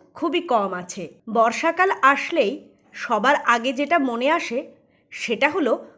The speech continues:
ঘরে ইলিশের আগমন ঘটবে, ঘরময় ইলিশ মাছের সুগন্ধ ছড়িয়ে পড়বে। বিভিন্ন রকমভাবে আমরা ইলিশ মাছ রান্না করে থাকি। আজ আমি নিয়ে এসেছি ইলিশ ভাপা। চলুন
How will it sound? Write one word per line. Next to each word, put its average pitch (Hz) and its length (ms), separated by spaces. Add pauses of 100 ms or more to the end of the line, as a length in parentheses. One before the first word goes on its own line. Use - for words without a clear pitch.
(140)
ঘরে 247 380
ইলিশের 262 420 (100)
আগমন 220 460
ঘটবে, 185 440 (640)
ঘরময় 277 580 (100)
ইলিশ 294 320
মাছের 311 360
সুগন্ধ 262 440 (120)
ছড়িয়ে 226 480
পড়বে। 180 340 (680)
বিভিন্ন 277 540
রকমভাবে 415 680 (400)
আমরা 247 260 (100)
ইলিশ 247 340
মাছ 349 220
রান্না 180 340
করে 170 240
থাকি। 175 340 (280)
আজ 233 280
আমি 359 160
নিয়ে 285 280
এসেছি 339 360 (460)
ইলিশ 233 360
ভাপা। 180 320 (480)
চলুন 254 280